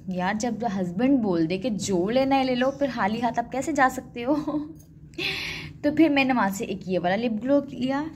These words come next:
ये देखें, थ्री पॉइंट एट ज़ीरो पिल्स का ये है,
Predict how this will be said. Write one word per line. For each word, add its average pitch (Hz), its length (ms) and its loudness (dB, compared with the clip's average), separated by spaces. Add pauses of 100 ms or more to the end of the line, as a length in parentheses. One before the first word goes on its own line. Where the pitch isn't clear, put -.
(100)
ये 202 100 -4
देखें, 185 480 -2 (1300)
थ्री 277 200 6
पॉइंट 226 760 0
एट 226 200 -2
ज़ीरो 190 220 0
पिल्स 190 320 0
का 214 120 -4
ये 196 280 4
है, 277 220 0